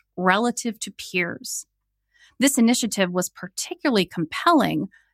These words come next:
because of the company's overall strategic emphasis on using E S G considerations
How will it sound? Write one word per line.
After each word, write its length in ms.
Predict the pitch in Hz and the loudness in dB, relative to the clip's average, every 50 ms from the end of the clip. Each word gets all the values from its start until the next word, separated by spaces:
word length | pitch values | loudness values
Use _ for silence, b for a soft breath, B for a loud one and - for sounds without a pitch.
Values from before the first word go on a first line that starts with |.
| b - | b -20
because 420 | 214 - - - 240 262 277 269 | -18 -12 -6 0 2 2 4 4
of 100 | 320 262 | 2 2
the 80 | 311 285 | 0 -2
company's 640 | - - 202 202 196 - 208 208 196 190 190 - _ _ - | -2 -2 -2 -2 0 -2 -2 0 2 0 0 -2 _ _ 0
overall 540 | 202 220 254 254 247 277 254 220 202 202 202 | 2 2 4 4 4 4 6 6 6 4 2
strategic 720 | - - - 190 185 - - - 208 - - 175 - _ _ _ - - | 0 -4 -10 -10 -10 -10 -6 -6 -4 -4 -4 -6 -6 _ _ _ 2 4
emphasis 840 | 277 302 294 _ - 208 - - - - - - - - - - b b b b b b - - | 6 6 4 _ -2 -6 -6 -4 -6 -6 -6 -6 -8 -8 -10 -12 b b b b b b 0 4
on 220 | 196 196 196 190 | 4 4 4 2
using 680 | 175 185 196 220 247 277 285 262 - 294 285 277 277 269 - 208 | 2 2 2 4 6 4 4 4 4 4 4 4 4 0 -2 0
E 160 | 208 214 208 | 2 4 4
S 200 | 214 208 - - | 2 2 -2 -6
G 180 | - 208 202 190 | -2 -2 -2 -2
considerations 1120 | - 190 185 - - 190 185 185 180 196 214 240 233 - - 190 180 175 175 175 185 - | -2 -4 -4 -4 -2 -2 0 0 2 2 2 2 2 0 -2 -2 -2 -2 -2 -4 -4 -8